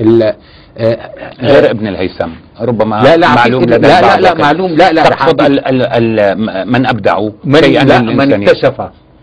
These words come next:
Speaker 2: من اكتشف
Speaker 1: من
Speaker 2: شيئًا
Speaker 1: اكتشف
Speaker 2: للإنسانية
Speaker 1: شيئًا غيبيا
Speaker 2: وقدمه.
Speaker 1: وقدمه للإنسانيا، فهو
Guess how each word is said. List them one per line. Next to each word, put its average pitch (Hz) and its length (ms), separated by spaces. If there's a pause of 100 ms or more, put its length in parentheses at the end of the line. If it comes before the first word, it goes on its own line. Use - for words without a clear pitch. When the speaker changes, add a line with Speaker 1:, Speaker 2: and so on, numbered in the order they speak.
Speaker 2:
من 127 120
اكتشف 135 540
Speaker 1:
من 113 80
Speaker 2:
شيئًا 247 260
Speaker 1:
اكتشف 123 220
Speaker 2:
للإنسانية 135 480
Speaker 1:
شيئًا 139 180
غيبيا 123 580
Speaker 2:
وقدمه. 113 220
Speaker 1:
وقدمه 151 600
للإنسانيا، 151 800 (360)
فهو 156 460